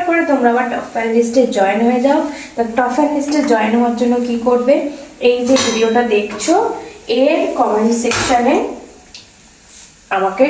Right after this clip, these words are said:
কমেন্ট করবে যে আমি তোমার টপ ফ্যান লিস্টে জয়েন হতে চাই বা আমি তোমার সাথে ভিডিও কলে কথা বলতে চাই বা আমি তোমার হট সেক্সি ভিডিও দেখতে চাই।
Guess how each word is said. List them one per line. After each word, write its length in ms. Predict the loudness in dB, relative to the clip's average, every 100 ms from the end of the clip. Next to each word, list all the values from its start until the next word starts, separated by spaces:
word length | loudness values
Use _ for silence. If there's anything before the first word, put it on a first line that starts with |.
| 4
কমেন্ট 280 | 2 2 2 2
করবে 260 | 4 2 2 -2 -8 -14 -4 0
যে 60 | 2
আমি 120 | 0 0
তোমার 160 | 0 0
টপ 100 | 0
ফ্যান 140 | 0 -2
লিস্টে 220 | -2 0 2
জয়েন 200 | 4 4 2
হতে 160 | 2 0 2
চাই 140 | -2 -2
বা 60 | -4
আমি 120 | -6 -8
তোমার 160 | -8 -6
সাথে 160 | 0 0
ভিডিও 180 | 2 0 0
কলে 160 | 0 0
কথা 160 | -2 -4 -2
বলতে 220 | -2 -4 0
চাই 140 | 0 0 -6 -12 -4 -2
বা 120 | 0 -2 -2 -2
আমি 200 | 2 2 2 -2
তোমার 340 | -6 -6 -6 -6
হট 280 | -8 -10 -12 -12 -12
সেক্সি 360 | -12 -10 -4 -4
ভিডিও 240 | -2 -6 -8 -8
দেখতে 280 | -10 -10 -8 -6
চাই। 140 | -6